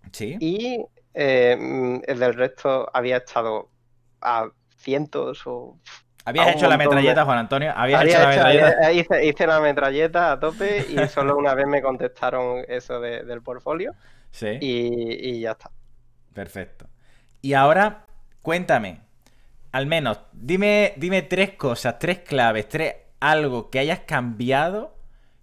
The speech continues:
Speaker 1: que haya cambiado desde aquel momento del Juan Antonio que no conseguía trabajo, que no conseguía que le, que le respondiesen, que solo consiguió ese trabajo de freelance y porque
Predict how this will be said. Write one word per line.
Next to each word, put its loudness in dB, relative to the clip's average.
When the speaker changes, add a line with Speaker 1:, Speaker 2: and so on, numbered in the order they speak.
Speaker 1:
que 0
haya 2
cambiado 2
desde -4
aquel -2
momento -2
del -4
Juan -2
Antonio -2
que -6
no -6
conseguía -4
trabajo, -4
que -6
no 0
conseguía -4
que -8
le, -4
que -8
le -6
respondiesen, -8
que -16
solo -10
consiguió -10
ese -8
trabajo -8
de -8
freelance -10
y -14
porque -10